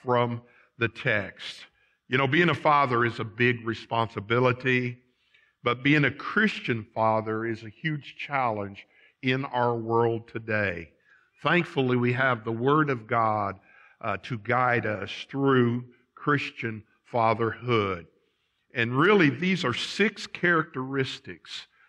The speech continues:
that we need in our personal lives, men and fathers. And folks, this, this applies to everyone. It's not just for fathers.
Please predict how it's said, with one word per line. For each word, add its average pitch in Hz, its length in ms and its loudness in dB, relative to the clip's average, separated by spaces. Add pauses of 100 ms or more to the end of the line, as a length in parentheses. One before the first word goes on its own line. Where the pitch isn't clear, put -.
(160)
that 113 180 0
we 139 200 2
need 139 320 4
in 110 160 -2
our 110 100 -2
personal 135 580 -2
lives, 117 440 0
men 107 360 -4 (380)
and 101 220 -8
fathers. 113 720 -2 (340)
And 120 320 -4
folks, 208 260 -2
this, 226 200 -8 (260)
this - 220 -4
applies 214 400 0
to - 120 -10
everyone. 139 600 -2
It's 92 200 -16
not - 280 -4
just - 240 -8
for - 180 -10
fathers. 120 720 -4